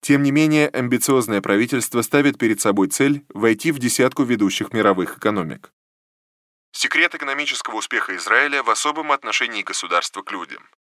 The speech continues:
Приезд новых граждан считается благом, даже если эти люди бедны, безграмотны и будут всю жизнь жить на государственное пособие.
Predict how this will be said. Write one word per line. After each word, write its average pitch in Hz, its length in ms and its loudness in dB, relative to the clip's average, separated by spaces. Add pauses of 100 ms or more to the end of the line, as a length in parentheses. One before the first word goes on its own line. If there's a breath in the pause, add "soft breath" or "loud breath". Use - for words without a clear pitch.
(240)
Приезд 123 400 2
новых 120 280 0
граждан 113 400 2
считается 147 540 2
благом, 87 500 0 (200)
даже 113 280 0
если 95 300 0
эти 87 160 -6
люди 90 260 -2
бедны, 87 480 -4
безграмотны 113 840 -2 (180 soft breath)
и 120 120 -2
будут 147 280 2
всю - 160 -4
жизнь 107 320 -2
жить 117 300 -2
на 123 80 0
государственное 95 720 0
пособие. 78 640 -4